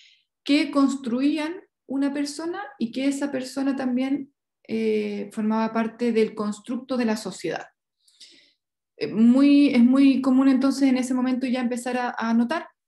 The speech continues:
que, em, que era muy distinto ser una mujer, por ejemplo, en ese momento blanca, europea, que una mujer negra. Entonces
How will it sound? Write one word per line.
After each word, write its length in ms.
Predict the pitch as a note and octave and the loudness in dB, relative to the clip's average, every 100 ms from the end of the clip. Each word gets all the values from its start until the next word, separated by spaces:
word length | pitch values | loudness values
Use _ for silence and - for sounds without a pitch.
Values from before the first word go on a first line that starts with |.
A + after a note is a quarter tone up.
| _ | _
que, 600 | - B3+ B3+ C4 C4+ C4 C4+ | -10 -6 -4 -4 -6 -8 -4
em, 960 | A#3 A3+ A3 G#3+ G#3+ G3+ G3 F#3+ F#3+ _ _ _ _ | -2 -2 -2 -4 -4 -8 -8 -10 -12 _ _ _ _
que 60 | B3 | 0
era 100 | A#3+ | 2
muy 160 | A#3+ | 4
distinto 680 | B3+ A#3+ C#4 B3+ C#4 D4 - | 2 0 0 0 -2 -6 -8
ser 440 | - - A#3+ A#3+ B3 | -12 -4 -2 -2 0
una 120 | A#3 | 2
mujer, 300 | A3+ A3+ C#4+ | 2 2 -4
por 80 | C#4+ | -6
ejemplo, 200 | B3+ A#3 | -8 -6
en 40 | A#3+ | -4
ese 80 | |
momento 380 | B3 A#3+ A#3 A#3 | -2 0 0 -2
blanca, 600 | G#3+ B3+ B3+ B3+ B3+ B3+ - | -6 -6 -6 -8 -12 -10 -6
europea, 580 | A3 A3 C4 C4+ D4 _ _ _ - | -4 -4 -4 -6 -8 _ _ _ -8
que 220 | B3+ C4 | -2 -2
una 220 | B3 A#3+ | 0 2
mujer 480 | A#3 A#3 A#3+ A#3 A3 | 2 2 0 -2 -2
negra. 420 | G#3+ F3+ C#3 - _ _ _ _ _ _ - | -8 -6 -10 -14 _ _ _ _ _ _ -10
Entonces 460 | G3+ A3+ B3 A#3 | -6 -6 -4 -4